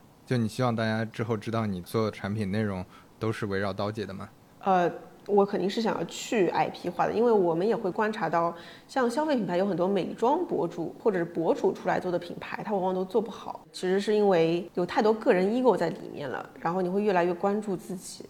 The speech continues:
Speaker 2: 所以我经历这么一个阶段呢，是刚开始非常，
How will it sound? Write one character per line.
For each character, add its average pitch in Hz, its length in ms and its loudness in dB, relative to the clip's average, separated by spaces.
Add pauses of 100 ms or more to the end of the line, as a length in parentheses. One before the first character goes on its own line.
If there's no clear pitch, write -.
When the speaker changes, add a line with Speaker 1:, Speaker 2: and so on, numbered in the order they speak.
Speaker 2:
所 226 160 4
以 302 160 6
我 190 160 8
经 240 200 2
历 247 120 4
这 254 140 0
么 240 80 4
一 202 40 4
个 220 80 4
阶 226 180 2
段 226 200 4
呢， 196 200 2
是 214 200 -2
刚 254 200 2
开 277 180 4
始 277 160 -2
非 208 180 0
常， 185 380 0